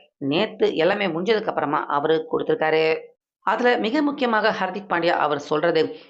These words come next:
"இப்படி நடக்கும் அப்படின்னு சத்தியமாக நான் எதிர்பார்க்கல. இந்த விஷயம் எனக்கு ரொம்ப, ரொம்பவே வேதனை, வருத்தம் அளிக்குது" அப்படின்னு ஹர்திக் பாண்டியா அவரு சொன்னது மட்டும் இல்லாம, நேத்து ஆட்டநாயகன் விருது ஹர்திக் பாண்டியா அவருக்கு தானே தந்திருந்தாங்க. தந்திருந்த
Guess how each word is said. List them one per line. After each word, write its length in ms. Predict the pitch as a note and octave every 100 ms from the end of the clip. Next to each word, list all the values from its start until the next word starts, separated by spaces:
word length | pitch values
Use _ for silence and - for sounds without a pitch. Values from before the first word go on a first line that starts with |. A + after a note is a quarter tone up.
| -
"இப்படி 260 | E3 F3
நடக்கும் 460 | D3 D3 F3 A3 E3+
அப்படின்னு 420 | D3 E3 D#3 D#3
சத்தியமாக 680 | - F3 F3 C4 G3+ F3 F#3
நான் 320 | D3 D3 -
எதிர்பார்க்கல. 800 | - C#3 - C3 D3+ D3 C#3+ C#3 - - -
இந்த 240 | F3 F3+
விஷயம் 340 | D#3 D#3+ B3+ A3
எனக்கு 420 | F3 F3 F#3 -
ரொம்ப, 300 | E3 A3+ C4+
ரொம்பவே 580 | A3 F#3+ F3+ F3 - -
வேதனை, 540 | - D3+ G#3+ B3 B3+ A3+
வருத்தம் 500 | D3 E3 F3 G3 F3
அளிக்குது" 360 | D3+ D#3 E3 E3
அப்படின்னு 460 | C#3+ D3 D3+ D3+ C#3+ - -
ஹர்திக் 300 | D#3+ D#3 E3
பாண்டியா 280 | D3+ D3 D3+
அவரு 520 | D3+ D3 D3 D3+ C#3+
சொன்னது 300 | - G#3+ C4+
மட்டும் 260 | G3+ D#3+ D3+
இல்லாம, 360 | C#3+ D3 D3+ D3 - _ _
நேத்து 340 | G#3 A#3 -
ஆட்டநாயகன் 600 | - A3+ B3 B3+ G#3+ G3+
விருது 420 | F3 D#3+ D#3 D#3 - - -
ஹர்திக் 280 | A3 D4+ -
பாண்டியா 380 | F#3+ F3+ F3 E3+
அவருக்கு 400 | - E3 B3 G3
தானே 180 | E3+ F3
தந்திருந்தாங்க. 920 | F3+ - D#3 E3 D3 C#3 C#3+ D3 - - _ _ -
தந்திருந்த 540 | E3 G#3+ A#3 F#3+ F3+